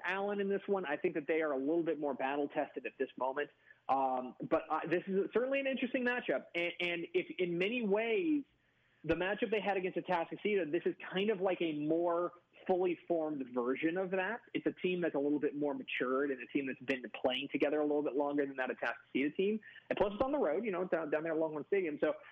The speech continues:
this is an interesting matchup. And I think Allen could get pushed in this one. I still think the Eagles come out with the win. But, uh, Cedar Hill is a team we've got our eye on. And if they continue to kind of develop and maybe prove that the, er, the slow start against Arlington was just that, it was just a slow start, uh,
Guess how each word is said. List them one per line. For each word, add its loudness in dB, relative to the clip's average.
this 2
is -2
an 0
interesting -2
matchup. -2
And -2
I 2
think -4
Allen -2
could 2
get -2
pushed -2
in -4
this -6
one. -4
I -6
still 2
think -4
the -2
Eagles 2
come -2
out -2
with -4
the -2
win. 0
But, 2
uh, 2
Cedar 2
Hill 2
is -2
a -4
team -2
we've 2
got 2
our 0
eye -2
on. -2
And -6
if -2
they 2
continue -2
to -12
kind 0
of -6
develop 0
and -6
maybe 0
prove 2
that 0
the, 0
er, 2
the -2
slow 2
start 0
against -4
Arlington 0
was 2
just 0
that, 0
it 0
was -2
just -2
a -12
slow 0
start, -2
uh, 2